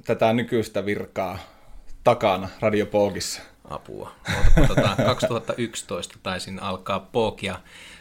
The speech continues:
Speaker 2: vetää ja sitten sitä ennen vuoden verran kaksituhatta kuusi, mut sit mä lähdin ite aamujuontajaksi ja, tota, tein sitä muutaman vuoden ja sit myöhemmin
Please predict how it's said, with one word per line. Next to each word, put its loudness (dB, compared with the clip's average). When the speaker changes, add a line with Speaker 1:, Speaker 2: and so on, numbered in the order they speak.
Speaker 2:
vetää -2
ja -4
sitten -10
sitä -4
ennen -10
vuoden -6
verran -14
kaksituhatta -12
kuusi, -8
mut -16
sit -16
mä -12
lähdin -12
ite -8
aamujuontajaksi 0
ja, -2
tota, -4
tein 2
sitä 2
muutaman 0
vuoden 0
ja 0
sit -6
myöhemmin -4